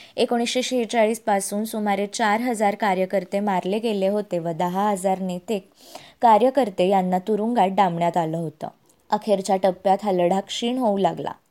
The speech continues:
पक्षातील दुहीमुळे लढ्याची ताकद विभागली गेली होती. या पार्श्वभूमीवर एकोणीसशे पन्नास मध्ये पहिल्या सार्वत्रिक निवडणुकांची घोषणा झाली.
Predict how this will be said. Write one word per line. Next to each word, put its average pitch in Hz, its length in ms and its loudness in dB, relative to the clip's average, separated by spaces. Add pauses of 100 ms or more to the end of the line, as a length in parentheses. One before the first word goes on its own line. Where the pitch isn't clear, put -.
(520)
पक्षातील 277 540 2
दुहीमुळे 254 560 0
लढ्याची 202 460 2
ताकद 185 360 2
विभागली 196 460 -2
गेली 165 260 -4
होती. 175 300 -6 (640)
या 262 160 8
पार्श्वभूमीवर 233 920 2
एकोणीसशे 196 440 -2
पन्नास 208 480 -2
मध्ये 202 260 0
पहिल्या 185 380 0
सार्वत्रिक 185 560 -2
निवडणुकांची 185 720 -4
घोषणा 196 460 -2
झाली. 165 280 -6